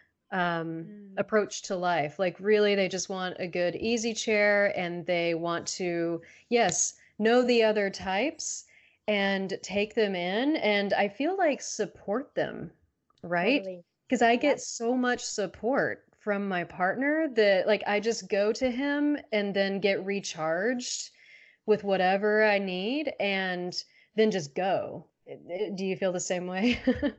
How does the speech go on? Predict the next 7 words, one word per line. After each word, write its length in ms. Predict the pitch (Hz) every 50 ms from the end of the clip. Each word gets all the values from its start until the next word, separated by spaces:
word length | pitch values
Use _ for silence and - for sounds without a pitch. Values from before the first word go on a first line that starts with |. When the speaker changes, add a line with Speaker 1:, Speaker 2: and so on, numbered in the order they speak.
| - -
Speaker 2:
Yeah, 320 | 220 214 220 247 - 233 -
I 100 | - 226
feel 320 | - _ 262 240 240 240 233 226 -
that 260 | 214 214 208 - - _ _ -
totally. 400 | 214 190 202 214 208 196 190 180
Um, 360 | 180 180 180 180 185 190 196 - _ _ _ _ _ _
projectors 760 | _ 240 202 240 233 233 _ 269 262 254 247 220 - -